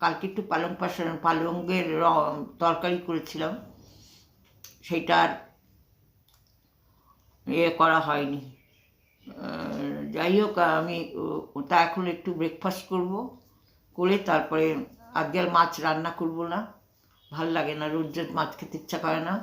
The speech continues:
আজকে একটু ডিমটা যেটা খাই সেদ্ধ, সেটাকে একটু কারি মতো করে নেব, আর ভাত করব একটুখানি,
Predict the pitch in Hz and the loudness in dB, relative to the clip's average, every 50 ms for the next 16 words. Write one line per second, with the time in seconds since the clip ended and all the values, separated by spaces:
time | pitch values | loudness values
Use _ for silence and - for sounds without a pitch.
0 | - - - - - _ _ _ _ _ _ _ - - 135 139 139 147 147 165 | -6 -12 -20 -20 -20 _ _ _ _ _ _ _ -8 -4 -2 -2 -2 -2 -2 -2
1 | 170 170 - 185 170 170 165 151 135 170 165 165 170 160 160 165 170 175 170 156 | -4 -2 -2 -2 -2 0 -2 -2 0 0 0 0 0 0 2 4 4 4 4 2
2 | 147 165 165 165 170 170 170 - - 170 165 160 160 160 - - 165 156 143 - | 0 -2 2 2 2 2 2 0 2 4 4 4 4 2 0 -2 -6 -6 -6 -6
3 | 180 175 - 151 - 160 156 - 165 151 - - 165 165 160 160 - - _ _ | -6 -6 -8 -8 -8 -8 -6 -6 -6 -8 -6 -2 -2 -2 -2 -2 -6 -18 _ _
4 | _ _ - - _ _ - - - - - 160 160 160 160 170 170 160 - - | _ _ -20 -20 _ _ -14 -12 -6 2 4 4 4 4 2 0 -2 -4 -4 -6
5 | - - 165 165 160 160 165 165 180 226 285 - - _ _ _ _ _ _ _ | -4 -2 -2 -2 -2 -2 -4 -4 -6 -6 -8 -10 -14 _ _ _ _ _ _ _
6 | _ _ _ - - 143 139 135 135 135 131 131 - 135 147 156 160 - - - | _ _ _ -6 -2 0 0 0 0 -2 -4 -6 -6 -4 -4 -4 -4 -4 -4 -2
7 | 185 175 170 165 175 175 175 - - - 165 180 180 185 220 | -2 0 0 0 0 0 -2 -2 -4 -6 -2 -2 0 0 -2